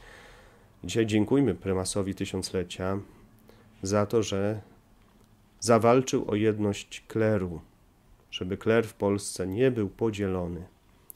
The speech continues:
żeby nie walczył ze sobą, żeby księża nie pisali na łamach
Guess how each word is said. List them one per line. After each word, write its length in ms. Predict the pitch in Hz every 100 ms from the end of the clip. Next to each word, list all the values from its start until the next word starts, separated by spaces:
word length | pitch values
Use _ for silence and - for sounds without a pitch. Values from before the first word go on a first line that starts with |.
| -
żeby 300 | 104 98 101
nie 160 | 104
walczył 440 | 104 120 117 - 92
ze 120 | 90
sobą, 440 | - 90 85 90 - _ - _
żeby 280 | - 98 98
księża 400 | 95 110 104 101
nie 140 | 101 98
pisali 460 | 104 - 110 107
na 120 | 101
łamach 440 | 95 101 98 95